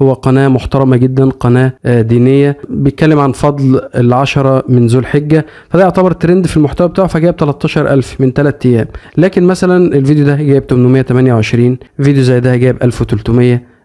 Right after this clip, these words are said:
ألف وتمنمية، ألفين ونص، ألف ومتين، ألف ومتين، وهكذا. فالمشاهدات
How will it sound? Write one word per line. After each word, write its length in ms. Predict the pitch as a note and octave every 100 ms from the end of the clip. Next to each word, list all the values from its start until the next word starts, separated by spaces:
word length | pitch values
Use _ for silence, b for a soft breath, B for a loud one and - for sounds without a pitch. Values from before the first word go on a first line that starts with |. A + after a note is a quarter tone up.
| -
ألف 220 | B2 A#2
وتمنمية، 540 | A#2+ A#2 A#2 A#2+ A#2+
ألفين 280 | A#2 G#2+ B2+
ونص، 400 | A#2+ A#2+ A#2+ - -
ألف 240 | C3 -
ومتين، 420 | A#2 A2 B2+ B2 A#2+ B B C#3
ألف 240 | C3+ -
ومتين، 460 | A2 G#2+ A#2+ B2 A#2+ b b b -
وهكذا. 520 | D#3 D3 A#2+ G#2+ A#2+ B2+
فالمشاهدات 960 | C3 B2+ - B2+ B2 C3 B2+ D3 F3